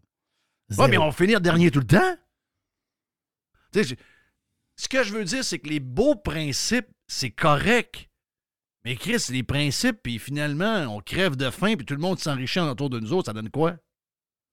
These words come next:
Speaker 1: Je sais ce qu'on veut. J'arrive à la même conclusion, mais ce que je veux vous dire, j'essaie de vous faire part de la, comment une, des fois, il y a des réflexions philosophiques qui sont beaucoup plus complexes que oui ou non.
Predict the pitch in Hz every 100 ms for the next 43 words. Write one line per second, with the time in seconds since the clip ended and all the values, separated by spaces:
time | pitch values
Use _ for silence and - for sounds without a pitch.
0 | _ _ _ _ _ _ _ _ 107 147
1 | - 135 - 98 85 - _ _ _ -
2 | 120 139 113 110 107 95 98 107 127 98
3 | - _ _ - 147 123 151 123 160 160
4 | - 156 107 - 107 _ 127 127 135 123
5 | 98 98 - _ _ - 117 - 131 135
6 | - 139 117 107 _ _ _ - 110 -
7 | 135 135 127 120 - 160 123 113 107 117
8 | 120 101 - 147 - 117 113 104 95 143
9 | - 113 104 113 - 123 147 - 120 -
10 | 107 113 - - _ _ _ _ - 131
11 | 135 123 147 - 120 104 98